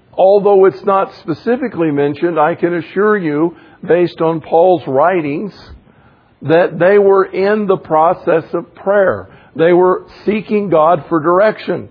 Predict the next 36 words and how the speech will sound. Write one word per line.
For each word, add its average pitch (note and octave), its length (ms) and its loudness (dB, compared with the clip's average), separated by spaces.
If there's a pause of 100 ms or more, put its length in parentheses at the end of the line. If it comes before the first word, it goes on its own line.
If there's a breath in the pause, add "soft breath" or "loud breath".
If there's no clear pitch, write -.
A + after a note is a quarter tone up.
(480 soft breath)
And D#3 300 -2
Luke G#3 280 2
says E3+ 640 0 (280 soft breath)
that E3 300 -2
Paul G3 420 2
had E3+ 220 -2
a E3+ 60 -2
dream C#3+ 600 -4
or C#3 200 2
a C3+ 60 -2
vision. D#3 640 0
Doesn't D3+ 360 -10
say E3+ 160 0
it E3+ 100 -4
was A#2+ 160 -8
a A2+ 100 -8
dream, D3+ 380 -6
says D3+ 220 -6
it C#3+ 80 -6
was C3 180 -6
a B2 60 -4
vision. D3+ 520 -4 (440 soft breath)
And E3+ 140 0
he D#3+ 100 0
saw A3 400 0
a G#3 40 2
man E3+ 400 -2
from D3 200 -8
Macedonia D#3+ 840 -2
saying, D3+ 400 -8
"Come F#3 280 -4
over D3+ 300 -2
here D3+ 360 0
and B2+ 120 -6
help C#3 320 -2
us." G2+ 200 -8